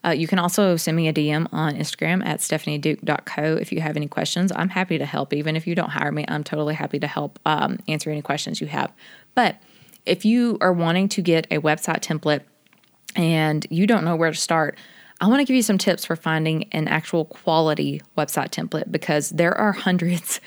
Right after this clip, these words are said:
<laughs> if not thousands, of website templates out there just for Showit alone. So how do you know which ones are worth the purchase? First off, you wanna consider the template's visual appeal. So a website template's visual appeal is the most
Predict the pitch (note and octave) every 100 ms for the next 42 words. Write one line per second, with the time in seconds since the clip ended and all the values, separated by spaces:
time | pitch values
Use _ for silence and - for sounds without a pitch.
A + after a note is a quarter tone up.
0 | - - - F3+ F3+ G3 - D#3+ D#3 F3+
1 | F3 D#3+ D3+ - E3 - G3+ G#3+ G#3+ G#3+
2 | G#3+ A3+ G#3+ G#3+ - - F#3 F#3 - C#4+
3 | - G3 G#3+ F3 D3+ D3+ C#3+ C#3 - -
4 | - - - F3 D#3+ - - G#3 G#3+ A#3
5 | G#3 A3 G#3 G3 F#3+ F#3 F#3 E3 E3 D#3+
6 | E3 D#3+ - G3 G3 - - - _ _
7 | _ _ _ _ - - C4+ D4 A3+ G#3+
8 | - - A3 D4 E4+ C4+ A3+ G#3+ F#3+ -
9 | - F3 F3 E3 D#3+ - F3 E3+ D#3 D#3
10 | D3+ D#3+ D#3+ D3+ - - D#3 C3 - -
11 | - - - - F3+ D#3+ - E3+ A#3 -
12 | C#4+ - A3+ G#3+ G#3 F3 - F3 F3 E3
13 | D#3+ - E3+ D#3+ D#3+ D#3+ E3+ E3+ E3 E3
14 | - -